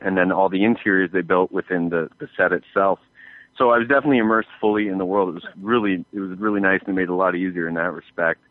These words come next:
And as far as the character development went, um, my initial audition, I just read the, you know, the lines, and then I met with Guillermo, actually, and he let me see tape of David Bradley,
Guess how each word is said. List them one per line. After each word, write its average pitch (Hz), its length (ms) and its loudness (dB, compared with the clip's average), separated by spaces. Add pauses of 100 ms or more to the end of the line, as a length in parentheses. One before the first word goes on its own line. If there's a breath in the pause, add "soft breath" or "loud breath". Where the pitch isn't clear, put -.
(360 soft breath)
And 117 120 2
as 123 120 -2
far 139 180 4
as 165 100 -4
the 120 80 -2
character 135 360 -2
development 101 400 0
went, 101 260 -2 (140)
um, 104 540 0
my 117 180 0
initial 120 380 0
audition, 101 600 -4 (640 soft breath)
I 101 100 0
just 95 180 -4 (220)
read 101 240 0
the, 95 80 -4 (120)
you 98 220 -6
know, 87 100 0
the 90 100 -4
lines, 87 400 -2 (200)
and 95 220 0
then 92 100 4
I 92 80 2
met 104 240 0
with 120 200 -6
Guillermo, 87 440 -2
actually, 90 560 -4
and 90 220 -6
he 101 220 -6
let 95 200 0
me 95 160 -4 (100)
see 95 180 -6
tape 98 320 -2
of 90 160 -4
David 85 300 -4
Bradley, 92 580 -2